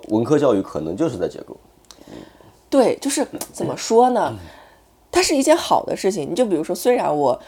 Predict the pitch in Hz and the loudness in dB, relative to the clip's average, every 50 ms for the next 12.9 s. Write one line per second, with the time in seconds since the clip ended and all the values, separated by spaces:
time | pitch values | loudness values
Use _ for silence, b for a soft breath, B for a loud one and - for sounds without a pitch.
0 | B B B B - - 156 143 147 160 165 160 156 156 156 156 - _ _ _ | B B B B -4 -2 -2 -2 -2 0 2 2 4 4 2 0 -4 _ _ _
1 | - 190 160 131 - - 160 151 131 - - 143 - 233 - - - 139 123 131 | 2 2 2 2 2 0 0 0 0 0 -2 -4 -4 -4 -6 -6 -6 -6 -6 -6
2 | 135 135 - 135 147 135 131 - 120 - - - - 123 120 120 - 196 196 220 | -6 -6 -4 -2 -2 -2 -4 -6 -12 -14 -14 -14 -10 -10 -8 -2 0 2 2 2
3 | - 190 185 170 160 - b b b b b b b - 233 214 226 208 214 214 | 0 0 0 0 -2 -4 b b b b b b b -4 0 2 4 2 2 2
4 | 208 190 165 147 139 135 120 139 143 139 123 110 - - - _ _ - - 240 | -2 -2 0 -2 -2 -2 -2 0 2 4 4 4 2 0 -8 _ _ 4 6 6
5 | 269 254 175 139 151 - - - 151 - 127 127 143 147 151 151 - _ b b | 6 6 -2 -8 -8 -6 -8 -8 -8 -8 -8 -6 -6 -6 -8 -8 -12 _ b b
6 | b b b b b b b 165 202 - - 160 143 143 147 139 127 135 - - | b b b b b b b 0 0 0 0 -2 -2 -2 -2 -2 -2 -2 -2 -2
7 | 202 202 196 143 185 - 156 135 131 117 - 156 170 180 151 139 139 151 165 180 | -2 0 0 -2 -4 -6 -6 -6 -6 -6 -6 -8 -6 -6 -6 -6 -4 -4 -2 0
8 | 214 - - - - 180 190 196 170 151 147 - - - - - 214 175 175 165 | -2 -2 -2 -2 -2 -2 -2 0 -2 0 0 -2 -2 -4 -4 -4 -4 -2 -2 -2
9 | 156 143 139 131 82 - - - - - 104 143 - 220 180 - - - - - | -4 -4 -4 -4 -4 -4 -6 -8 -8 -12 -10 -8 -6 -6 -6 -6 -8 -12 -18 -14
10 | - - 135 143 139 156 151 151 B B B B B B - - - 254 202 165 | -6 -4 -4 -2 0 0 0 0 B B B B B B -4 -2 0 0 0 0
11 | 156 156 151 151 160 151 131 - 156 156 - - - - - 151 156 160 160 139 | -2 -4 -4 -2 0 0 0 0 -2 -4 -2 -4 -4 -2 -4 -6 -2 -2 -2 -2
12 | 139 151 151 147 156 147 147 143 135 107 - 101 131 131 156 147 139 135 | -2 -4 -4 -4 -2 -4 -2 -4 -4 -4 -4 -4 -4 -2 0 0 0 0